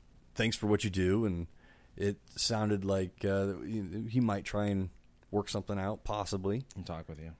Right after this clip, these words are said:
Speaker 2: Sure,
Speaker 1: And,
Speaker 2: sure.
Speaker 1: and to possibly talk with me, but we'll see. And if not,
Speaker 2: Mm-hmm.
Speaker 1: I can go by and say hi again and
Speaker 2: Yeah.
Speaker 1: hope to see you again in another show.
Speaker 2: And I really only bring that up because, again, l-, you're, you know, it's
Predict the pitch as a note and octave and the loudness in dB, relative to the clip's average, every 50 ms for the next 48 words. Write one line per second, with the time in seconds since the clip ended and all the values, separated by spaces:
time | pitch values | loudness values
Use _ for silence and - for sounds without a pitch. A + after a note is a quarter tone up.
0 | - - - G#2 G2+ G2+ G2 - G2+ G2+ G2 G2 G2 - - - - - - - | -16 -10 -6 -4 -2 -2 -2 -2 -2 -2 -2 -2 -2 -4 -8 -14 -20 -20 -8 -4
1 | G#2+ F#2+ F#2 F2+ - - - G#2 F#2 - F#2+ F#2 - - F2+ E2+ F2 F2 E2+ E2 | -4 -4 -4 -4 -6 -4 -2 -2 -2 -2 -4 -6 -2 -2 -2 -2 -2 -4 -6 -4
2 | F#2 F#2+ G#2 A2+ A#2+ F#2 B2+ C3 - - - E2+ E2+ F#2+ G#2+ - - - G#2+ A2 | -2 -2 -2 -2 -2 -2 -2 -4 -2 -2 -2 -2 -2 -4 -6 -10 -8 -2 2 2
3 | A2 G2+ - G2 F#2 F#2+ A2+ - - - - - - - F#2+ G2+ - G2+ G2 F#2 | 2 2 0 0 0 0 -2 -2 -6 -16 -20 -20 -16 -12 -10 -4 -2 -2 0 2
4 | F2+ F2 F#2 F2+ F2 F2 F2 G2+ A2 F#2 F2 - - - - F2 F2 D#2+ D#2+ F#2 | 2 2 2 2 2 0 0 0 -4 -6 -6 -6 -4 -4 -2 -4 -4 -2 0 0
5 | G2 G#2 A2 A2+ A2+ B2 B2 C3 D3+ E3+ C#3+ F2+ - C#4+ E4+ F#4 F#4 F#4 C4+ C#3 | 2 2 2 2 2 2 2 2 2 2 2 2 0 0 -2 -2 -2 -2 -2 -2
6 | F#2 D2 - - - - F#2+ - - - - - G#2 G#2 G2+ F#2+ F2+ G2+ G#2 G#2+ | -2 -4 -10 -12 -2 -2 -2 0 0 0 0 4 4 4 4 4 4 4 4 4
7 | A2+ A2 G#2 G#2+ G#2 G#2 G#2 - - - - - - - - - F3 G3 G3+ A3 | 4 4 2 2 2 2 0 0 0 -2 -2 -2 -6 -8 -4 0 2 2 4 4
8 | C4+ C#4 G#3+ E3 E3+ D#3+ C#3+ A#2+ C3+ B2+ B2 B2 B2+ F#3 G#3 - G#2 - B2+ A2 | 4 4 4 4 4 2 2 2 0 0 0 -2 -4 -4 -6 -8 -2 -2 -2 0
9 | G#2 F#2+ G2+ - - A#2+ C3+ D3 C3 G#2 F2+ F#2 F#2 G2+ G#2+ - - - - F#2 | 0 -4 -4 -2 0 2 4 4 4 2 2 0 0 0 0 -2 -4 -8 -4 0
10 | G2 F2+ D#2+ C#2+ G#2+ G2 E2+ D#2 D2 F2+ - - - | 0 0 2 0 0 0 0 -2 -4 -6 -6 -6 -8